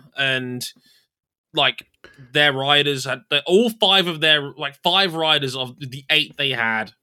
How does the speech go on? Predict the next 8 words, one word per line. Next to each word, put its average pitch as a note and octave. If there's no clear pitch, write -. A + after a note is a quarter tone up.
were B2+
in B2
the A#2+
top -
nine C3
of B2
the B2
championship. G#2+